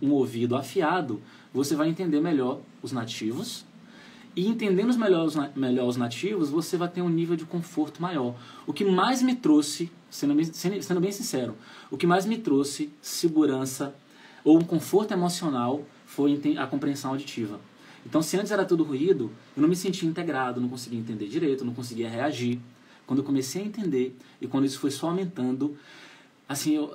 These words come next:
assim, meu olho até brilhava, eu ficava feliz, tava dentro do trem. Eu sempre dou esse exemplo, que eu tava dentro do trem, assim, aí começava a entender a galera se comunicando ali e tal. Eu falo, "Caramba, eu tô entendendo." E entender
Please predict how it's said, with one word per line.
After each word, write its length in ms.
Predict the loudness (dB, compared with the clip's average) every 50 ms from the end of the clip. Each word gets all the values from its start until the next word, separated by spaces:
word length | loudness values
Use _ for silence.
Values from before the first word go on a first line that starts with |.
| -12 -12
assim, 260 | -12 -10 -8 -4 0
meu 160 | 4 6 6
olho 120 | 6 6 4
até 120 | 2 2
brilhava, 500 | 2 4 4 4 2 2 -2 -4 -4 -4
eu 40 | -6
ficava 240 | -4 -2 -2 -2 -2
feliz, 380 | -4 -2 -2 0 0 0 0
tava 180 | 0 -2 -2 -2
dentro 160 | 0 0 2
do 100 | 2 0
trem. 300 | 0 0 0 2 2 4
Eu 120 | 2 2 0
sempre 220 | -2 -4 -2 0
dou 100 | 0 0
esse 140 | 0 -2 -4
exemplo, 280 | -4 0 0 0 0
que 80 | -2 -4
eu 40 | -4
tava 200 | -4 -4 -2 -2
dentro 180 | -2 -2 -2
do 80 | -2 -4
trem, 280 | -4 -2 -2 0 -2 -2
assim, 280 | -4 -2 0 0 2
aí 80 | 2 0
começava 320 | -2 -4 -4 -4 -4 -4
a 40 | -4
entender 360 | -2 0 0 0 0 0 -2
a 40 | -2
galera 220 | -4 -4 -4 -6
se 100 | -8 -8
comunicando 540 | -6 -2 -2 0 -2 -2 -6 -6 -6 -4 -4
ali 180 | -4 -2 -2 -4
e 40 | -2
tal. 260 | -2 0 0 0 -2
Eu 40 | -4
falo, 220 | -6 -10 -12 -12
"Caramba, 320 | -12 -14 -12 -10 -10 -10
eu 60 | -10 -8
tô 80 | -8
entendendo." 480 | -8 -6 -6 -4 -4 -4 -6 -6 -8 -10 -14 -18 -20 -20 -20 -20 -20 -20 -20 -20 -20 -20 -4 0
E 100 | 2 2
entender 600 | 2 2 2 2 4 8 8 8 8 6 2 -4